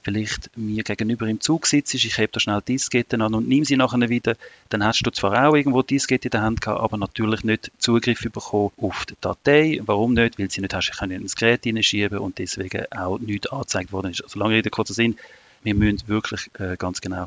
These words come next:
überlegen. Und wenn wir solche Begriffe nehmen, die man versteht, dann kann man eben auch Beispiele machen, die erklären, wann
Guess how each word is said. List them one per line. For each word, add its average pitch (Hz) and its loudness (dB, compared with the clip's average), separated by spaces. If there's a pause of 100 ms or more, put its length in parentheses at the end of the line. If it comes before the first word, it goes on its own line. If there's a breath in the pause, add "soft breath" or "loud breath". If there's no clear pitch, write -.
überlegen. 123 2
Und 151 4
wenn 135 8
wir 123 6
solche 117 0
Begriffe 135 2
nehmen, 120 2
die 104 -2
man 101 2
versteht, 131 2
dann 139 -6
kann 120 -2
man 113 0
eben 110 2
auch 98 2
Beispiele 156 0
machen, 135 0
die 117 2
erklären, 113 0 (140)
wann 117 2